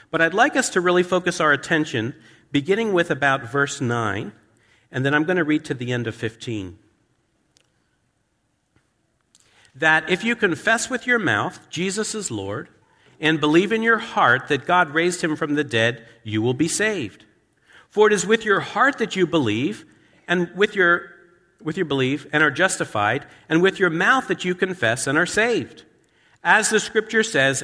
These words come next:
"Anyone who trusts in him will never be put to shame."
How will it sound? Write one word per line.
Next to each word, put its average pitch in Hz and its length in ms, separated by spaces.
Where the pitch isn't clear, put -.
"Anyone 220 480
who 170 160
trusts - 400
in 190 140
him 117 420
will 123 160
never 135 300
be 107 120
put 113 220
to 113 80
shame." 98 400